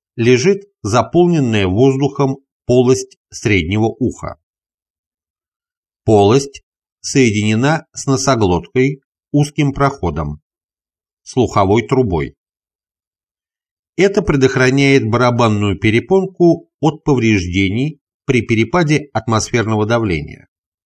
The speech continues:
В среднем ухе расположены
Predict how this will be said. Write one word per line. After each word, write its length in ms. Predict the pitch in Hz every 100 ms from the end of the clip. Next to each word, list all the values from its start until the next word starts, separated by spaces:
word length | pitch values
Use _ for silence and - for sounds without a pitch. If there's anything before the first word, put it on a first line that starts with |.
| _ _ _ _ _ _ _ _ _ _ _ _ _
В 80 | _
среднем 500 | - 123 104 104 98
ухе 540 | - 95 - 123 151 147 _ _ _ _ _ _ -
расположены 960 | 123 113 139 170 190 185 180 151 135